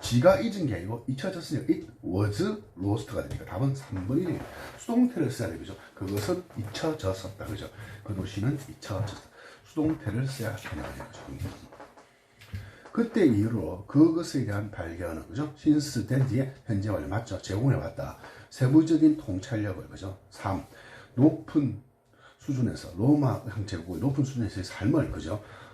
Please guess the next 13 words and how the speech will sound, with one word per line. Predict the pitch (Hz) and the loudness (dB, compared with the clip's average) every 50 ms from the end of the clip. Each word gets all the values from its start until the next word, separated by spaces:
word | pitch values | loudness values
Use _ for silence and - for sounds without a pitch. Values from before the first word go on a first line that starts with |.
| - - | -6 -2
이렇게 | 120 135 135 | -2 0 2
한 | 127 127 120 - | 2 0 0 0
통찰력을 | - - 101 101 - 120 104 95 98 127 143 139 | -2 -4 -2 0 0 0 0 2 2 2 0 0
제공해 | - 107 80 80 82 80 82 87 90 - | -2 -6 -6 -6 -6 -6 -6 -6 -8 -8
주었다. | - - 113 85 - - - - - - 98 - - - - - - - - - | -8 -8 -8 -8 -8 -12 -14 -14 -14 -14 -14 -16 -18 -20 -20 -18 -16 -10 -2 4
오늘날 | 214 233 208 139 101 90 95 90 80 78 87 | 6 6 6 6 4 2 0 -2 -4 -4 0
유네스코 | 101 131 143 - - 180 - - - 139 135 | 2 4 4 4 2 -4 -8 -4 -2 -2 -2
뭐 | 147 120 - - - | -2 -2 -6 -8 -10
세계유산은, | - - 120 104 120 123 127 135 135 - 110 80 76 82 101 101 - - - | -6 -4 -2 2 2 4 4 2 2 0 -2 -2 0 0 -2 -2 -2 -4 -10
그죠? | - - - 67 - - - - - - - - - - - - - - - _ _ _ _ _ _ _ - | -12 -12 -12 -12 -12 -14 -20 -20 -20 -20 -20 -20 -20 -20 -20 -20 -20 -20 -20 _ _ _ _ _ _ _ -8
어, | 107 87 - - - | -8 -8 -4 -4 -2
이다. | - 156 135 - - - | 0 0 0 0 -2 -6
뭐다? | 73 73 85 95 104 | -10 -8 -8 -8 -8